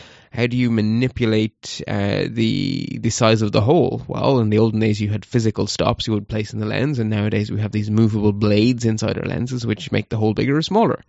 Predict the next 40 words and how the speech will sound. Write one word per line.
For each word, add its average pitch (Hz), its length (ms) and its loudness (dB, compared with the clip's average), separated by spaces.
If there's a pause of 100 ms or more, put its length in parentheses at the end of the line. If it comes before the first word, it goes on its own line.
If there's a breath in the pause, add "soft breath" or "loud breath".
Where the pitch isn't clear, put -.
(460 loud breath)
Easy 120 300 2
to 123 100 0
see 113 160 2
how 104 120 2
that's 104 220 -4
changeable. 131 380 0
So - 140 -8
you 92 100 -6
turn 95 280 -4
a - 40 -4
dial 135 340 2
and 113 120 2
it 110 100 -2
changes 104 340 -4
the - 80 -14
setting 104 280 -2
in 117 100 -6
the 117 60 -4
camera. 107 340 0
Hey 107 120 0
presto. - 420 0 (880 soft breath)
How 302 180 2
do 339 100 2
you 311 120 2
change 147 500 0
the 120 140 -2
sensitivity 131 880 -2 (340 soft breath)
of 113 80 -2
a 113 60 -4
piece 120 180 -6
of 117 80 -6
film 104 360 2
to 110 160 0
light? 127 420 -2 (1080)
Well, 131 100 -4
the 175 40 4
answer 196 180 2
is 98 120 0
you 101 80 2
don't. - 520 -2